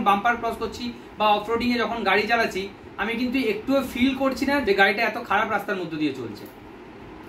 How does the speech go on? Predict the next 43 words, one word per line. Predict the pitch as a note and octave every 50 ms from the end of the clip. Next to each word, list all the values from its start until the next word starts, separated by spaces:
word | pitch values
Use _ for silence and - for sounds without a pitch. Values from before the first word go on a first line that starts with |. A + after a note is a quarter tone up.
| - - - - - -
So | - F#3 F#3+
এটা, | G3 A3 A3+ A3+ A3+ - - G#3
এটা | G3+ A#3+ A#3 A#3
একটা, | - B3 A#3+ B3+ B3 - - - - - - F#3+
এটা | G3 B3+ B3+ B3+ G3 F#3+ - G3 F#3+
একটা | - - C#4+ C4 C4+
মানে | C4+ C4+ C4
এটা | - C4 C4
একটা | - B3+ A#3+
অনেক | B3+ C#4 G#3+ E3+ F#3
বড় | F#3+ A3 A#3+ B3+ B3 G#3+
পজিটিভ | G#3+ G3+ G#3 B3 A#3+ - -
সাইড | G3 F3+ F3+ F3
এই | D#3+ D3
গাড়ির। | C#3 B2 A#2+ A2+ - - - - - - - - - - - - -
ব্যাস, | - A#3+ B3 B3
এটা | G#3+ A3 A#3 - F#3
আর | G#3 B3
একটা | A#3+ C4+ C4 B3+
নেগেটিভ | B3+ B3 B3 C4 C4 - B3+
পয়েন্ট | A#3+ A#3+ A#3+ A#3+ A3
হচ্ছে | - - G3 G#3 C4 D4+ - - - - - - -
ডবল | F3 G3 G3+ A#3+ B3 B3
স্ট্যান্ড | B3 B3+ B3 B3 A#3+ A#3
লাগানোর | F#3 G3+ A3 A#3+ B3 C4+ B3+ B3+
পরে | A3 G3 G#3 B3 G#3
যদি | A3+ A#3 A#3+ -
পিলিয়ন | A3 A3+ A3 B3+ C#4 C#4 C4+ B3+
পেছনে | B3 B3 A3 A3 A3 G#3 F#3+
বসে, | D#3+ - - E3+ G#3 D4 - - - - - - -
তখন | - - A#3+ B3 B3
যখন | B3 B3+ B3+ G3+
গাড়িটা | G3 G#3 G3+ C4 B3 A3+ G#3+
অনেক | A#3 A#3+ - -
বড় | G3 G3+ A3 A3 A#3+
বড় | A#3+ A#3+ B3 B3 A3+ G3+
বাম্পারকে | G3+ G#3 G3+ A3+ A#3+ A#3 - B3 A3 -
ক্রস | G#3+ A3 A3 G#3+ - A3+
করে | G#3+ G#3 G3+ - G3
বা | F#3+ F#3+ F#3+ F3+ - -
জাম্প | F#3 G#3 A#3+ B3 A#3 A3
করে, | E3+ E3 F#3+ - - - - - - - -
তখন | F#3 F3+ - B3